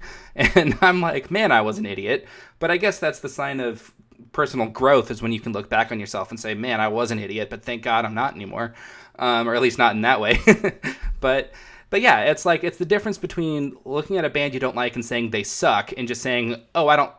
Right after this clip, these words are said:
I don't really care for them, uh, but I like this other group," or whatever. And then you can actually have a productive conversation with someone.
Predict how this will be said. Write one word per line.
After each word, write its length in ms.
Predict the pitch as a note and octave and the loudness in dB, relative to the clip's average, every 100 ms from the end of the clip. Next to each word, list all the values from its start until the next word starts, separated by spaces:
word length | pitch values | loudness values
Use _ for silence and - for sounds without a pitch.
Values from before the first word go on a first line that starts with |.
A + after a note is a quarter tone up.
| _ D3 | _ -2
I 60 | |
don't 80 | D#3 | 0
really 140 | C3+ | 0
care 200 | B2+ F3 | -2 -2
for 120 | - A2 | -2 -4
them, 360 | G2+ G2 G#2+ - _ _ | -4 -6 -12 -20 _ _
uh, 300 | G#2+ G#2+ G2+ | -8 -6 -6
but 260 | G2+ - A#2 | -10 -6 -2
I 100 | B2+ | 0
like 200 | B2+ A#2+ | 0 -4
this 100 | G#2+ | -4
other 160 | B2 A2+ | -2 -2
group," 320 | G#2 G2 - - - - | -6 -12 -14 -20 -20 -14
or 300 | - A2+ A2 | -2 0 0
whatever. 340 | G#2 G#2+ G2+ G2+ | -2 -2 -2 -4
And 80 | |
then 140 | A#2+ D#3+ | -6 -6
you 60 | |
can 100 | D#3 | -4
actually 280 | D3 B2+ C3 | -4 -4 -4
have 120 | A2 | -4
a 60 | A2 | -4
productive 420 | - G#2 G#2 G#2+ | -6 -6 -8 -12
conversation 560 | G#2+ G2 - C#3 - G#2 | -12 -12 -2 -2 -2 -8
with 140 | G2 | -12
someone. 340 | - F#2 G2 | -12 -12 -14